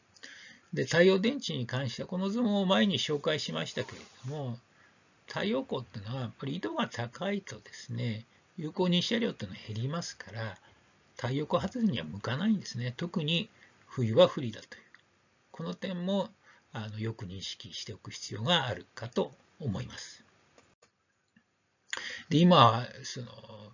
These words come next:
電気自動車っていうのが、ものすごく注目を集めてるんですね。で、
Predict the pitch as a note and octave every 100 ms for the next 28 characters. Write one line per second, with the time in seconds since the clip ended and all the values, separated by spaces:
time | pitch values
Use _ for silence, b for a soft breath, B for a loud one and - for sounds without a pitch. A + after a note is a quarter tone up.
0 | A#2+ G#2+ A#2+ B2+ D#3 F3 F3+ F3 B2+ -
1 | F#2+ G#2 A2 G2 b b b _ B2 G#2+
2 | A2+ E3+ - C#3+ - D3 B2 A2+ A#2 G2+
3 | G2+ - A2+ A2+ A2+ G#2 E2+ F2+ A2 A2
4 | _ _ _ _ - - - - G#2+ C3+
5 | B2 b b b b _ B2 A#2 A2+ A2
6 | G#2+ G2+ G2+ G2+